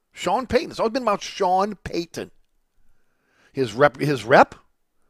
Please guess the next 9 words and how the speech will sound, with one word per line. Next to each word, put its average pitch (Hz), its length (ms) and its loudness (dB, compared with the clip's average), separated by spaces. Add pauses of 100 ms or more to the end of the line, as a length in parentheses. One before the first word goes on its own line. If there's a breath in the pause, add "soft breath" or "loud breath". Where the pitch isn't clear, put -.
(440)
his 131 220 -2
record, 165 480 2 (840)
and 156 100 -2
his 175 120 -4
Hall 214 200 0
of 190 60 -4
Fame 269 240 -2
aspirations. 107 800 -6 (1400)
So 156 360 0